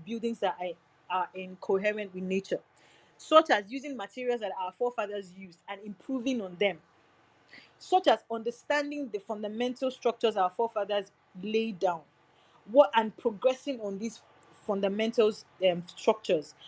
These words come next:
because these fundamental structures has nature in thought.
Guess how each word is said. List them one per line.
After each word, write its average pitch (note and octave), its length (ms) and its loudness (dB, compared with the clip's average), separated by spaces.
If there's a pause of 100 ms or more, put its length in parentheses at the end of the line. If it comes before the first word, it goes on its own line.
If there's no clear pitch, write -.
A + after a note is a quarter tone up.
(120)
because B3+ 260 8
these F#4+ 140 0 (180)
fundamental A#3+ 600 -2
structures F#3+ 560 -4 (100)
has A#3 280 0 (280)
nature A3+ 540 -4 (200)
in G3 180 -8 (100)
thought. G#3+ 260 0